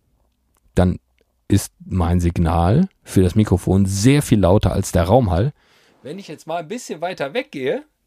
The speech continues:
dann hört ihr wahrscheinlich anteilig, ich muss jetzt auch lauter schreien, <laughs> damit an dem Mikrofon noch genug Signal ankommt, aber dann hört ihr auch mehr vom Raum.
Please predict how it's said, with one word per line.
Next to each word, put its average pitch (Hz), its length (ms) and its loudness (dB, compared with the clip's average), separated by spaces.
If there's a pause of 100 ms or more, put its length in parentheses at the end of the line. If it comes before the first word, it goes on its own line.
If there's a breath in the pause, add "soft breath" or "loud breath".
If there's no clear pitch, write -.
dann 123 160 -10
hört 202 200 -6
ihr 160 100 -10
wahrscheinlich 175 480 -8
anteilig, 180 600 -6
ich 127 120 -20
muss 220 160 -8
jetzt 131 140 -16
auch 131 260 -6
lauter 160 380 -6
schreien, 165 580 -10 (160)
<laughs> 147 140 -2 (440 loud breath)
damit 185 300 -2
an 147 140 -6
dem 156 100 -8
Mikrofon 202 440 -6
noch 165 120 -4
genug 156 260 -12
Signal 160 320 -8
ankommt, 143 300 -8
aber 127 80 -10
dann 131 200 -10
hört 208 180 -6
ihr 170 80 -8
auch 151 100 -6
mehr 156 160 -10
vom 160 200 -12
Raum. 151 320 -10